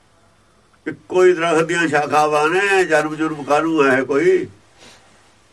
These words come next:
ਇਹ ਅੰਮ੍ਰਿਤ ਕੀ ਬਾੜੀ ਹੈ ਰੇ ਤਿਨ ਹਰ ਪੂਰੇ ਕਰਿਆ। ਇਹ ਕੀ ਹੈ? ਰਾਜਾ ਰਾਮ ਕੀ ਕਹਾਣੀ ਹੈ। ਕਹਿੰਦੇ, "ਜਾਣੀ ਜਾਣੀ ਰੇ ਰਾਜਾ ਰਾਮ ਕੀ ਕਹਾਣੀ।"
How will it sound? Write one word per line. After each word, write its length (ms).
ਇਹ 100
ਅੰਮ੍ਰਿਤ 300
ਕੀ 200
ਬਾੜੀ 400
ਹੈ 160
ਰੇ 160
ਤਿਨ 160
ਹਰ 200
ਪੂਰੇ 340
ਕਰਿਆ। 520
ਇਹ 80
ਕੀ 240
ਹੈ? 260
ਰਾਜਾ 280
ਰਾਮ 260
ਕੀ 120
ਕਹਾਣੀ 440
ਹੈ। 180
ਕਹਿੰਦੇ, 240
"ਜਾਣੀ 300
ਜਾਣੀ 340
ਰੇ 140
ਰਾਜਾ 300
ਰਾਮ 260
ਕੀ 140
ਕਹਾਣੀ।" 440